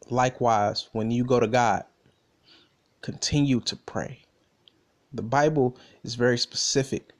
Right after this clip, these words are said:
Uh, in, uh, Luke chapter eighteen, Jesus starts, uh, Luke chapter eighteen, verse one, saying, uh, "Men are always to pray and not lose heart and not faint."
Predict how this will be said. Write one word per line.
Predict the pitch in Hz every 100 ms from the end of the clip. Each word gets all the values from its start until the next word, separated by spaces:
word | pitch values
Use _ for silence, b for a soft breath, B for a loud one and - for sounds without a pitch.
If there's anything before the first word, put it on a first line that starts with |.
| b b b
Uh, | - 104 98 98 - _
in, | - 113 87
uh, | 92 92
Luke | 117 139 - -
chapter | - 143 123 -
eighteen, | 127 123 - 135 120 -
Jesus | 120 127 123 110 - B B B
starts, | - 131 123 - - - _ -
uh, | 117 107
Luke | 113 127
chapter | - 123 113 -
eighteen, | 120 - 123
verse | 113 113 -
one, | 131 123
saying, | - 123 113 107 117 b b b b
uh, | 95 104
"Men | 92 117 127 117
are | 107
always | - 123 117 113 -
to | -
pray | - 120 107
and | 95
not | 110 117 - - -
lose | 117 113 107 -
heart | - 131 117 - - _ b b _
and | 123
not | 113 117
faint." | - 131 123